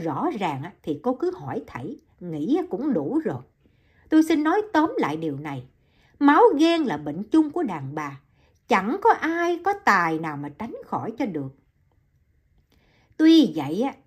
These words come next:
mà có khi mình thấy sự bạc tình bạc nghĩa mình gớm quá, rồi máu ghen nó tiêu mất hết. Mình có thương tiếc gì đâu nữa mà mình ghen.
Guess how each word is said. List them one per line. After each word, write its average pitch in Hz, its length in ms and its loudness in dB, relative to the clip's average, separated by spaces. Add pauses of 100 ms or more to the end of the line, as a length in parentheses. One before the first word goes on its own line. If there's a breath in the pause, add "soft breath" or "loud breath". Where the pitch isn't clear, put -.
mà 165 280 -6
có 370 220 2
khi 285 240 4
mình 156 300 -4
thấy 427 300 0 (100)
sự 156 200 -4
bạc 185 360 -2 (120)
tình 160 300 -6
bạc 160 280 -8
nghĩa 165 340 -4
mình 160 320 -4
gớm 233 220 4 (140)
quá, 311 240 0 (500 soft breath)
rồi 202 180 2
máu 262 260 2
ghen 320 340 4
nó 370 100 0 (140)
tiêu 339 280 2
mất 370 320 0
hết. 392 240 -2 (540)
Mình 202 340 0
có 370 100 0
thương 349 460 0
tiếc 494 220 4
gì 170 160 -2
đâu 277 260 -4
nữa 214 220 -4
mà 208 140 -4
mình 160 300 -8
ghen. 302 240 0